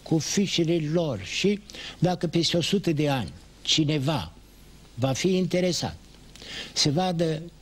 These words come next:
ce au făcut românii în patru sute de ani de când s-au introdus fasolea la noi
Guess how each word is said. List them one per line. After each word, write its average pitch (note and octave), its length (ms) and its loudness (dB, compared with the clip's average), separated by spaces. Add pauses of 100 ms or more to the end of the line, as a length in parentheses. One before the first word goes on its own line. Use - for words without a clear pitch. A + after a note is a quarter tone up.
(480)
ce - 220 2
au G3+ 100 2
făcut E3+ 400 0
românii E3 420 2
în C3 80 2
patru C#3+ 300 0
sute C#3 280 0
de C3 160 0
ani C3 220 2
de A2 100 0
când A#2 220 0
s-au B2 240 2
introdus C3 460 0
fasolea A#2+ 540 0
la G#2 140 0
noi A2 360 0